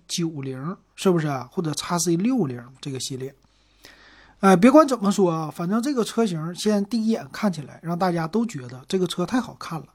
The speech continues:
非常的稀罕，<clears throat> 所以关注的人呢就非常的多。那咱们来看啊，这个车型它的整个的外观，先从外观说起。先说这个车型的正面啊，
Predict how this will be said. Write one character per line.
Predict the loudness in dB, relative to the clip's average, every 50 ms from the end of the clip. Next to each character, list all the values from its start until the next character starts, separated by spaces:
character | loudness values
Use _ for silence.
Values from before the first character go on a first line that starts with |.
| _ _ _ _ _ -20 -20 -20 -20 -20 _
非 | -4 0 4 6
常 | 6 6 6
的 | 4
稀 | -2 -6 -8 -12
罕， | -16 -20 -20 -20 _ _ _ 4 4 6 6 4 2 0 -6 -8
<clears throat> |
所 | 0 2 4
以 | 4 4
关 | 6 6 6 6 6
注 | 4 2 2 2
的 | 2 0 -2 -4 -10 -14 _ _
人 | -6 -4 -4 -2 -2
呢 | -2 -2 -2
就 | -4 -6
非 | -6 -4 -4
常 | -4 -4 -6
的 | -8 -6
多。 | -4 -4 -4 -4 -4 -6 -10 _ -20 -20 -20 -20 _ _ -20 -20 -20 _ _ _
那 | 4 6
咱 | 8 8 8
们 | 6 4
来 | 0
看 | 2 2 2 2 2
啊， | 0 -2 -4
这 | -4 -4
个 | -2 -2 -2
车 | -2 -2 -2
型 | 0 0 0 0 -2 -4 -8 _ _ -14
它 | -6 -2 0 0 0
的 | 0 0 0 -2 -2
整 | -4 -10 -10 -6
个 | -4 -2 -2 -2
的 | -2 -2
外 | -2 0 0 0
观， | 2 4 4 4 2 0 -10 _ _ -14
先 | -10 -8 -6
从 | -6 -4 -2
外 | -2 -2 0
观 | -2 -2 -4
说 | -6 -8 -10 -12
起。 | -12 -14 -16 _ _ _ _ _ _ _ _ _ _ _ _ _ _ _ _ _ _ _ _ _ _ -20 _ -20 -20 -20 -20 -20 -20 _ _
先 | 2 6 8 8 8
说 | 8 6 4
这 | 4 4
个 | 2 2
车 | 2 2 2 2
型 | 2 2 0 -2 -4
的 | -4
正 | -2 0 0 0 0 0
面 | -2 -6 -10
啊， | -14 -14 -14 -14 -16